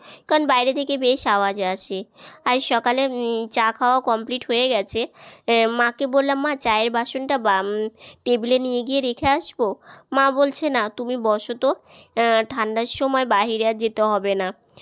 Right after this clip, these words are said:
মা মানে কি বলো তো, বেশি কাজ করতে দেয় না, ঠান্ডা লেগে যাবে, আর কয়েকদিন আগেই ঠান্ডা লেগেছিল, তো সেই জন্যই আর কি। তো ভাবলাম যে তাহলে, উম,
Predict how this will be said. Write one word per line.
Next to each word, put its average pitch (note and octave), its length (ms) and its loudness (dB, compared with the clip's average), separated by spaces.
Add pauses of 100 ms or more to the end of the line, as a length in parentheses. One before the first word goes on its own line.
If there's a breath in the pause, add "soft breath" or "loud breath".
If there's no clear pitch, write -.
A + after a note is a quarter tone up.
(160 loud breath)
মা C4 160 4
মানে D#4 260 -2
কি C#4+ 120 -4
বলো B3 240 0
তো, C#4+ 300 0
বেশি B3 440 -2
কাজ C4+ 260 0
করতে B3 340 -2
দেয় A3 220 2
না, G3+ 160 -4 (400 loud breath)
ঠান্ডা C4 280 0
লেগে C4 260 2
যাবে, A#3+ 280 0
আর A#3 120 0
কয়েকদিন A3+ 380 0
আগেই A3 280 -2
ঠান্ডা A#3+ 300 -4
লেগেছিল, A3+ 520 -2 (440 loud breath)
তো C#4 140 4
সেই B3 300 2
জন্যই G#3+ 400 0
আর F#3+ 180 -2
কি। G#3 280 -8 (400 loud breath)
তো D#4+ 100 2
ভাবলাম C#4+ 500 2
যে C4+ 100 -6
তাহলে, C4 340 2
উম, A#3+ 420 -4